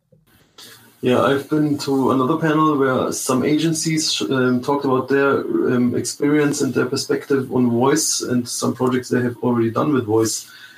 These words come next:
And what I think they said unisono on this panel was that the brands shouldn't think in products anymore. Like, if you want to, if you are, um, uh, at the Tide, the brand Tide shouldn't think about their brand is Tide. They should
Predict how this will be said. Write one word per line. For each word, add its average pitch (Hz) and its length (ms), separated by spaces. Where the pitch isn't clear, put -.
And 123 200
what 123 320
I 131 80
think 127 220
they 127 220
said 131 320
unisono 143 720
on 131 80
this 127 160
panel 139 280
was 127 280
that 127 200
the 123 80
brands 127 460
shouldn't 135 360
think 135 360
in 120 180
products 156 440
anymore. 175 520
Like, 113 340
if 123 180
you 123 80
want 120 220
to, 123 340
if 117 180
you 120 180
are, 117 340
um, 110 320
uh, 110 320
at - 120
the 120 160
Tide, 131 380
the 123 80
brand 123 340
Tide 131 320
shouldn't 135 300
think 135 140
about 117 260
their 123 160
brand 120 220
is 110 100
Tide. 131 380
They 123 140
should - 180